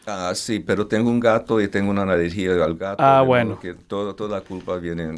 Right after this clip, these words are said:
Speaker 1: lo echo en el
Speaker 2: <laughs>
Speaker 1: gato.
Speaker 2: Toda la culpa se le echa al gato.
Speaker 1: Es un gato curiño-, cariñoso, lo, lo amo, pero realmente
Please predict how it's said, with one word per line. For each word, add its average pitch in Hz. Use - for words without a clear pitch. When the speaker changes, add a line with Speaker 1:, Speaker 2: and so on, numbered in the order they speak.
Speaker 1:
lo 87
echo 147
en 135
el -
Speaker 2:
<laughs> 151
Speaker 1:
gato. 151
Speaker 2:
Toda 135
la 143
culpa 240
se 147
le 135
echa 139
al 127
gato. 120
Speaker 1:
Es 135
un 117
gato 107
curiño-, 101
cariñoso, 98
lo, 87
lo 90
amo, 101
pero 85
realmente 90